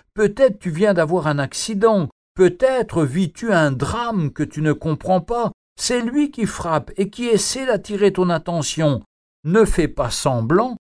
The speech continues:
de ne pas le voir. Peut-être aussi tu es tombé par hasard sur un texte biblique ou sur un feuillet.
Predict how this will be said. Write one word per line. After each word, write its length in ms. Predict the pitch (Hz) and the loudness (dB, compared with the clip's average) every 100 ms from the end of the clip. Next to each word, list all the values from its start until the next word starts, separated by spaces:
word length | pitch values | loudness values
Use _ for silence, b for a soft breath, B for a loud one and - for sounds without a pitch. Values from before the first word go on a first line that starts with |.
| _ | _
de 160 | 113 131 | 0 2
ne 140 | 123 | 0
pas 200 | - 101 | -2 -2
le 100 | 139 | 0
voir. 580 | 170 214 226 202 143 95 _ | 0 2 2 2 -2 -8 _
Peut-être 640 | 247 226 214 180 143 - - | -2 0 4 4 4 -2 -2
aussi 500 | 180 170 - 302 302 | 2 4 2 -2 -2
tu 200 | - 170 | 0 0
es 60 | 156 | 2
tombé 420 | 202 208 254 240 | 2 2 0 -2
par 220 | 196 175 | -2 0
hasard 420 | 214 220 254 226 - B | 0 0 0 -2 -8 B
sur 220 | - 180 | -2 2
un 120 | 180 | 2
texte 440 | 175 247 247 - 220 | 0 0 -2 -2 -4
biblique 540 | 202 240 240 262 208 | -4 -4 -4 -6 -4
ou 60 | 180 | -4
sur 240 | - 185 | -2 0
un 140 | 190 180 | 0 0
feuillet. 540 | - 220 240 254 202 | 2 2 2 -2 -4